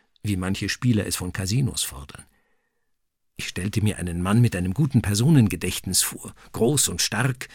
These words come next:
gekleidet wie die Portiers von Luxushotels.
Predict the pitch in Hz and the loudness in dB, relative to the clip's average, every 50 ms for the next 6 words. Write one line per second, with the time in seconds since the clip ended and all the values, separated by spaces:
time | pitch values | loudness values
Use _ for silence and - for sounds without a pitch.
0 | - - - - - 120 - - 143 170 180 147 147 - - 127 117 98 107 - | -20 -20 -12 -2 -2 -2 0 2 2 4 6 6 6 6 6 4 4 4 4 2
1 | - 117 113 107 - - 147 147 135 - - 110 104 123 135 - - 98 87 - | 2 0 0 0 0 0 2 2 2 2 2 0 0 0 -2 -4 -4 -4 -4 -6
2 | - 73 - - 113 127 - - - | -8 -10 -14 -14 -14 -8 -6 -6 -6